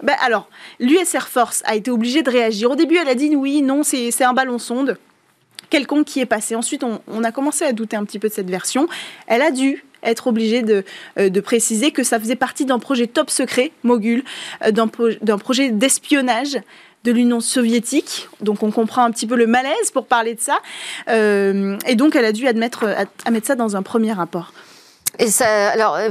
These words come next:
Speaker 2: on parle pas là de corps extraterrestres, euh,
Speaker 1: Ben
Speaker 2: qui se
Speaker 1: non,
Speaker 2: promènent
Speaker 1: alors.
Speaker 2: autour du vaisseau, hein.
Speaker 1: Bah, du coup, l'armée a sorti un deuxième rapport. <laughs> Ils se, se sont un petit peu empêtrés, hein, dans cette histoire, à vouloir rien dire tout de suite.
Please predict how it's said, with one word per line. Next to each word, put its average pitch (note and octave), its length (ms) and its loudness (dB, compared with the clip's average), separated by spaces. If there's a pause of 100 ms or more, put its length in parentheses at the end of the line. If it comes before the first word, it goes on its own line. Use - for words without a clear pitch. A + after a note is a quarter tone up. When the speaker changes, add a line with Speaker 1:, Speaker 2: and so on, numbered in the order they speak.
Speaker 2:
on G#3+ 80 0
parle G#3+ 160 2
pas C#4 160 2
là B3+ 100 2
de G#3 100 0
corps A#3+ 240 0
extraterrestres, G#3 760 -2
euh, F3+ 40 2
Speaker 1:
Ben D4+ 140 2
Speaker 2:
qui C#4+ 60 0
se C#4 40 2
Speaker 1:
non, C4+ 140 2
Speaker 2:
promènent D4 180 4
Speaker 1:
alors. A3 140 0
Speaker 2:
autour A3 160 0
du G3 100 -2
vaisseau, F#3+ 300 0
hein. E3+ 200 -4
Speaker 1:
Bah, B3 100 4
du B3+ 120 2
coup, D#4 120 4
l'armée C#4 520 0 (300)
a C#4+ 100 0
sorti C4 260 -2
un A#3+ 80 4
deuxième C#4 380 2
rapport. B3+ 460 2 (300)
<laughs> - 360 -6
Ils - 220 -4
se, D4 240 0
se - 140 0
sont E4+ 120 2
un E4+ 80 4
petit E4+ 120 2
peu F4+ 100 2
empêtrés, D4 440 0
hein, A#3+ 100 2
dans A3+ 100 -2
cette A3 180 -8
histoire, C#4 380 0
à A#3 100 4
vouloir A#3 260 0
rien B3 220 -2
dire A#3+ 220 -2
tout A3+ 100 -10
de G#3+ 60 -6
suite. E4 300 2